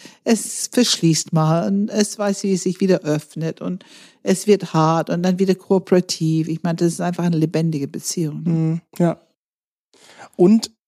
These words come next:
Speaker 2: was ich auch immer wieder merke, ist, äh, da haben wir ja auch im Podcast siebenundvierzig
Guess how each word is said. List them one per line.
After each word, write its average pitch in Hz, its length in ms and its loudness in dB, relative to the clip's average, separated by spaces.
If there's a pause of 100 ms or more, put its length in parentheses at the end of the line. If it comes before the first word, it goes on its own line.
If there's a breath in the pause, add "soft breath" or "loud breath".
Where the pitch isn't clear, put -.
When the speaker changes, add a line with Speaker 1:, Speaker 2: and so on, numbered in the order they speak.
(280)
Speaker 2:
was 165 220 -4
ich - 160 -10
auch 156 160 -6
immer 196 260 4
wieder 185 180 2
merke, 175 340 0
ist, - 340 -4
äh, 143 200 -8
da 156 180 -4
haben 160 180 0
wir 156 160 2
ja 151 140 0
auch 147 380 -4 (300)
im 147 220 -8
Podcast - 460 -6
siebenundvierzig 160 800 0